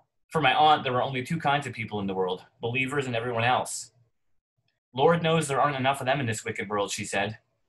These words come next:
She was the nicest lady, humble, too. "We had the most interesting discussion," I said. "Yes, there were times when you had to put your stomach before your convictions. Besides, we were having Black Forest cake for dessert."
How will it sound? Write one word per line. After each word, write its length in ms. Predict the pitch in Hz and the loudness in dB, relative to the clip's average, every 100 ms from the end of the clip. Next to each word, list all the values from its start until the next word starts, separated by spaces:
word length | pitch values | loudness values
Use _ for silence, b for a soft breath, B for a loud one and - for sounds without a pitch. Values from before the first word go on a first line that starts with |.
| _ _ _ _ _ _ _ _ _ _ _ _ _ | _ _ _ _ _ _ _ _ _ _ _ _ _
She 160 | - | -4
was 140 | 226 220 | 0 2
the 60 | |
nicest 400 | 208 208 226 - | 2 4 2 0
lady, 420 | 143 180 131 92 - - | 0 0 0 -4 -10 0
humble, 360 | 165 175 110 | 2 2 0
too. 420 | - 160 107 95 - | -2 -2 -2 -4 -8
"We 100 | 139 | -2
had 120 | 147 156 | 0 0
the 60 | |
most 220 | 156 147 170 | -2 -2 -4
interesting 420 | 175 180 - 117 | -2 -2 -4 -6
discussion," 480 | 107 131 127 - 92 | -4 -2 -2 -2 -6
I 60 | |
said. 360 | 90 95 90 - _ _ _ _ _ _ _ _ _ | -6 -6 -6 -10 _ _ _ _ _ _ _ _ _
"Yes, 380 | 139 143 139 - | 4 4 4 -4
there 100 | 147 | -2
were 100 | 139 | -2
times 360 | 139 151 170 170 | 2 2 4 0
when 100 | 160 | 0
you 80 | 139 | -2
had 120 | 139 | -2
to 40 | |
put 140 | - 143 | -4 -8
your 100 | 127 | -6
stomach 380 | - 120 117 113 | -2 0 0 -2
before 240 | - 117 | -4 -4
your 140 | 110 | -4
convictions. 720 | 113 104 95 - 98 95 - - _ _ _ _ | -4 -4 -6 -6 -8 -10 -12 -18 _ _ _ _
Besides, 600 | 117 143 117 104 - - _ | 0 6 6 4 -2 -14 _
we 100 | 139 | -6
were 100 | 151 | 0
having 240 | 147 131 110 | 2 2 2
Black 280 | 117 117 | 2 2
Forest 300 | - 120 107 | 0 -4 -4
cake 260 | - 117 110 | -4 -6 -6
for 140 | 113 | -10
dessert." 400 | 98 92 90 80 | -10 -8 -8 -8